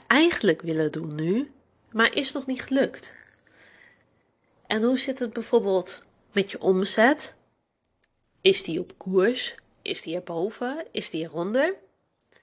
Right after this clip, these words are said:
En hoe zit het eigenlijk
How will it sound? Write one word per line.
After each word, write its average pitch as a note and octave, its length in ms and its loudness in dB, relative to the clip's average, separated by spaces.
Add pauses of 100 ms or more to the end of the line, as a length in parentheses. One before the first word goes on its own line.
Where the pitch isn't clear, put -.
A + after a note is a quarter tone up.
(2250)
En A3 400 -4 (800)
hoe A#3 220 2
zit A#3+ 240 -2
het A3 120 -12
eigenlijk G3+ 720 -8